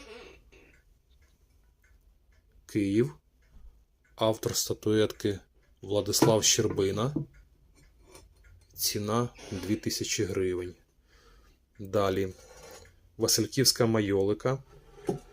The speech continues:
Називається Чудо-Юдо. Із серії Дивні звірі. Автори Протор'єви.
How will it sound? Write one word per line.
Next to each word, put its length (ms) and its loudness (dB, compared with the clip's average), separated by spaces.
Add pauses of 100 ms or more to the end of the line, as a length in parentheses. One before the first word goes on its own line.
(340)
Називається 640 4
Чудо-Юдо. 880 0 (840)
Із 160 -4
серії 480 4
Дивні 440 2
звірі. 540 -2 (1700)
Автори 1000 4
Протор'єви. 960 2